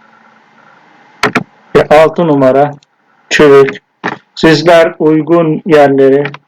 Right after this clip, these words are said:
doldurunuz. Sonra diğer sayfaya geçelim. Şimdi ekranı biraz büyütebiliriz.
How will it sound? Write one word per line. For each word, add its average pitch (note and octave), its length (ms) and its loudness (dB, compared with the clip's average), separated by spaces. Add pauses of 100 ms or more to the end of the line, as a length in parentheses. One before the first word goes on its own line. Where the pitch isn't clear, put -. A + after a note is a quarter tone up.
(160)
doldurunuz. C#3 800 2 (360)
Sonra C#3+ 420 2
diğer C#3 260 2
sayfaya C3+ 760 0 (480)
geçelim. C3+ 920 0 (1800)
Şimdi E3+ 320 2
ekranı D#3+ 480 2
biraz D3+ 360 2 (340)
büyütebiliriz. D3+ 1120 2